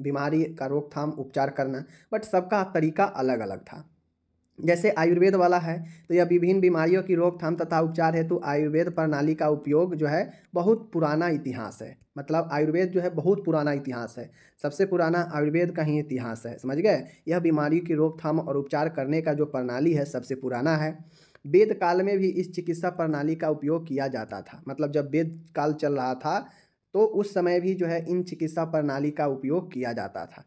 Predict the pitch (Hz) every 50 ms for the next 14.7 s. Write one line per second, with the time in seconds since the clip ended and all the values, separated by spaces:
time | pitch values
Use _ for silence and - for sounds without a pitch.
0 | _ - 127 143 151 180 202 160 139 139 123 117 - - - - _ _ _ _
1 | _ _ _ _ _ _ _ _ _ _ _ _ 170 160 175 208 202 190 185 180
2 | 185 180 180 165 156 160 190 180 180 165 151 143 135 147 143 131 123 117 117 113
3 | 110 104 101 - 95 113 131 143 - _ _ _ _ - 196 190 190 - 240 233
4 | 240 185 180 180 190 185 185 165 170 175 180 180 - - 165 165 165 202 196 190
5 | 185 180 180 175 160 156 147 151 151 180 180 147 139 147 147 147 - 180 185 208
6 | 185 151 131 131 131 135 156 170 - - - - _ _ - 156 160 - 156 156
7 | 160 190 170 160 151 151 165 196 208 196 - 165 160 156 156 - - 185 185 180
8 | 165 156 151 156 165 165 151 147 147 143 151 151 - 202 196 190 190 160 139 139
9 | 135 143 151 170 170 160 147 147 143 147 170 180 175 175 156 151 143 143 135 139
10 | 139 156 165 165 165 160 160 156 156 156 151 151 - 160 160 165 175 196 208 -
11 | - - _ _ _ 208 208 208 - - 175 170 - 175 165 165 165 165 160 143
12 | 147 - - 135 127 123 123 - 110 101 92 92 87 - - 87 - - - _
13 | _ 131 139 151 156 151 - - 139 143 147 147 151 180 196 185 185 185 156 -
14 | 139 139 - 175 170 160 156 135 123 139 151 - - -